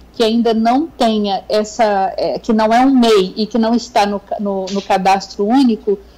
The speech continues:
aí sim você precisa se cadastrar através desse aplicativo que se chama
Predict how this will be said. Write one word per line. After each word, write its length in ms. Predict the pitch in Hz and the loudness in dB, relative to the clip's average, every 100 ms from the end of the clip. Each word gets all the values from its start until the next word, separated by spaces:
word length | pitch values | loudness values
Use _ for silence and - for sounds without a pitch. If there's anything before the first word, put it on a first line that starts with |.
| _ - | _ -4
aí 240 | 202 247 | 0 0
sim 300 | 254 - 240 | 0 0 2
você 300 | 233 226 240 | 2 0 0
precisa 480 | 226 233 - 240 233 | 0 -2 0 0 0
se 340 | 233 - 240 | 0 0 0
cadastrar 880 | 247 254 226 233 - 226 202 214 247 - - _ 233 220 | 2 2 2 2 0 0 2 2 -2 -12 -20 _ -8 -6
através 720 | 214 220 233 220 208 208 226 | -2 -2 0 0 2 2 2
desse 260 | 208 226 233 | -2 -6 -6
aplicativo 920 | - 214 226 214 - - 214 220 262 - | -10 -6 -4 -4 -6 -4 -4 -4 -8 -6
que 100 | 254 | -6
se 160 | 233 233 | -4 -4
chama 560 | - 220 214 220 226 | 0 2 2 2 -2